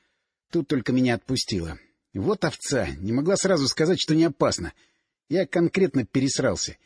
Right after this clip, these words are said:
И не только я, Толик вертит головой и, найдя взглядом стоящую у двери Элеонору, показывает ей кулак.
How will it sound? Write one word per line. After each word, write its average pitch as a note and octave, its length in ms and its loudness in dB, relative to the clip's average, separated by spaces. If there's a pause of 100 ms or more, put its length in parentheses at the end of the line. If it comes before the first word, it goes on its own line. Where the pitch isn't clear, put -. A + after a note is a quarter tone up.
(260)
И A2+ 80 0
не D3+ 120 4
только G#3+ 260 4
я, G3 220 6
Толик F#3 320 2
вертит D3+ 340 2
головой E3 420 4
и, C#3 40 4
найдя D3+ 320 6
взглядом C#3 460 2
стоящую D3+ 540 2
у - 20 2
двери D3 280 2
Элеонору, D3+ 540 2
показывает D3 640 2
ей D3+ 160 2
кулак. D#3 440 0